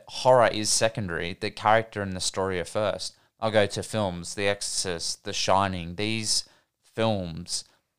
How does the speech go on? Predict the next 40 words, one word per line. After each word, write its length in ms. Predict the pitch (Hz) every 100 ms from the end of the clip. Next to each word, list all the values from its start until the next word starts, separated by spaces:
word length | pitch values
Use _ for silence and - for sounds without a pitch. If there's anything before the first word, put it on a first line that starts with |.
| _
put 320 | - 120 -
more 320 | 110 110 110 -
emphasis 480 | 101 - - 98
on 180 | 104 95
character 440 | - 95 92 - 92
and 220 | 90 87
building 440 | 98 95 98 90 -
a, 160 | 92 -
a 80 | 101
great 340 | 101 98 92
story 800 | - - - 92 98 92 87 107 _ _ _ -
to 120 | 120
then 200 | 104 98
have 260 | 90 101 92
horror 360 | - 98 95 -
as 160 | 95
the 100 | -
backdrop 540 | 95 90 92 - 92 92
on 120 | 85
it, 200 | 85 90
even 200 | 165 190
to 160 | -
a 60 | 175
lesser 400 | 104 98 - 123
extent. 580 | 95 - - 85 82 -
Like, 220 | 101 95
I, 380 | 98 - 95 104
I, 60 | 113
I 40 |
look 240 | 117 123 139
at 200 | 101 - _ _ _ _ -
cheesier 520 | - 110 107 107 98
horror 240 | 98 95
films 320 | - 98 92
that 80 | 92
have 80 | 90
been 160 | 95 90
released 400 | 90 90 - -
recently, 560 | 101 110 - - 87
and 160 | 87 87